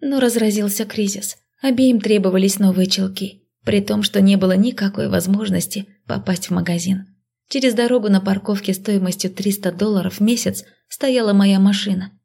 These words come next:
но я и не подумала предложить их подвезти. Настала суббота, и я выполнила повинность,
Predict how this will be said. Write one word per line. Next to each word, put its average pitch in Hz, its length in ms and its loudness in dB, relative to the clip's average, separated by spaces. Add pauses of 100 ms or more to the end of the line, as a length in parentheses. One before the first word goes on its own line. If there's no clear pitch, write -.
(180)
но 233 100 -2
я 214 200 0
и - 20 2
не 190 120 4
подумала 175 460 -2
предложить 165 540 -2
их 156 100 -8
подвезти. 170 640 -6 (520)
Настала 226 480 0
суббота, 180 560 -4 (180)
и 240 100 0
я 214 160 4
выполнила 180 540 0
повинность, 175 680 -4